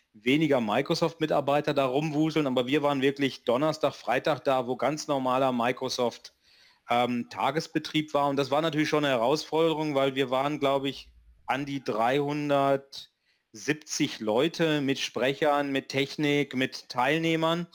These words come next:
Und das zusätzlich zu den Microsofties da, wo Microsoft eine Kantine hat für dreihundertfünfzig Leute, war schon echt eine Herausforderung, hat aber gut geklappt nach Anfangsschwierigkeiten. Wir haben wieder super Feedback und wir werden nächstes Jahr mit der Konferenz in Hanau sein.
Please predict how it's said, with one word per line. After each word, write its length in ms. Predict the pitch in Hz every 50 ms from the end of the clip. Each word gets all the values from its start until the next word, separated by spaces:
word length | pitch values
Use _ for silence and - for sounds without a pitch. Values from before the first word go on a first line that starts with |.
| - - - _ _ _ _
Und 460 | - - 143 151 151 151 - - -
das 220 | 135 139 - - -
zusätzlich 840 | - - 180 208 262 220 175 160 151 156 - - 160 165 160 -
zu 180 | - - 147 147
den 360 | 139 147 147 147 143 147 139 _ - - _ _ _ _ -
Microsofties 720 | - 131 156 165 202 180 - - 139 - - - 131 - -
da, 260 | 135 123 135 147 131
wo 140 | 135 139 135
Microsoft 500 | 131 131 135 143 - 151 143 135 - -
eine 60 | 139
Kantine 480 | - 135 127 - - - 165 160 139
hat 120 | 131 135 -
für 120 | - -
dreihundertfünfzig 880 | 123 120 110 127 131 131 123 117 - - 160 - - - - 131 120
Leute, 360 | - 117 117 123 - 160 160 160 - - - - - - -
war 140 | - 147 170
schon 200 | - - 175 156
echt 480 | - 147 156 151 - - - - - _ _ _ - - _ _ _ -
eine 120 | 139 139
Herausforderung, 760 | 131 120 127 135 156 175 - - 175 175 170 180 170 135 -
hat 140 | 151 165 -
aber 180 | 208 185 185
gut 240 | 160 156 190 190 -
geklappt 460 | - 160 156 - 147 156 196 - -
nach 180 | 151 143 135 131
Anfangsschwierigkeiten. 1200 | 131 156 165 - 190 170 156 - - - 147 - 160 156 - - - 151 147 151 156 156 160 151
Wir 80 | 135
haben 140 | 135 151 156
wieder 280 | 151 151 165 151 143 135
super 300 | 123 143 143 - 170 151
Feedback 460 | - - 151 147 _ - 165 160 -
und 120 | 151 143
wir 140 | 135 139 135
werden 320 | 127 135 139 147 147 143 131
nächstes 400 | 123 143 151 151 - 170 151 -
Jahr 80 | 151
mit 160 | 143 143 139
der 80 | 143 139
Konferenz 480 | - - 135 135 - 139 127 131 123 -
in 160 | 117 107 98
Hanau 320 | 107 117 139 170 190 202
sein. 300 | 190 190 196 214 254 277